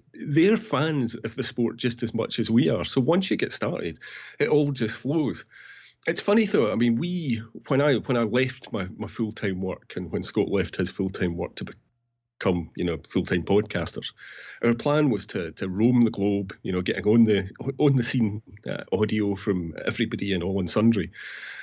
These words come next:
And after a year of doing that, we actually discovered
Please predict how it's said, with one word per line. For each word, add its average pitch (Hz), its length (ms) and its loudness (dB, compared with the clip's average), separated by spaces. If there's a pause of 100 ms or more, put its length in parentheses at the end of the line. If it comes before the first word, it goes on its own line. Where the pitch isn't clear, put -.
(140)
And 127 100 4
after 185 240 0
a 143 100 2
year 127 240 2
of 101 80 -4
doing 151 220 0
that, 117 160 -2
we 127 100 -2
actually 165 360 -4
discovered 98 500 -6